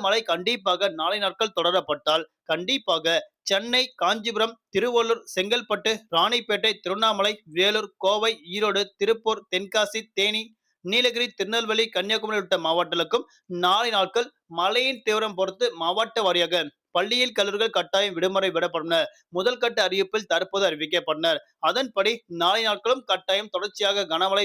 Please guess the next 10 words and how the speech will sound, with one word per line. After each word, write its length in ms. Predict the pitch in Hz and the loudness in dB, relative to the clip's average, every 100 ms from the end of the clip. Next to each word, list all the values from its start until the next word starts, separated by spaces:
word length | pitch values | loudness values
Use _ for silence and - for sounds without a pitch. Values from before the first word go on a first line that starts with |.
| 190 | -2
பெய்யுள்ளதாக 520 | 165 190 170 165 196 | 0 2 2 0 -2
தற்போது 360 | 185 160 - 185 | -2 -2 0 -2
அறிவிக்கப்பட்டனர். 680 | 151 156 170 160 156 165 - _ _ | -2 -2 -2 -2 -2 -2 -4 _ _
குறிப்பாக, 540 | 226 277 196 170 170 147 _ - | -6 -4 -2 0 -2 -2 _ -10
நூத்தி 360 | 180 262 - 277 | -6 -6 -4 -4
பத்து 280 | 226 202 220 | -4 -2 -2
கிலோமீட்டர் 340 | 202 214 214 196 | -2 0 2 2
வேகத்தில் 340 | 196 226 226 | 0 -2 -6
சூறாவளி 460 | - 208 233 233 226 | -2 0 2 0 0
காற்றுடன் 460 | 196 185 202 214 | 0 0 -4 -4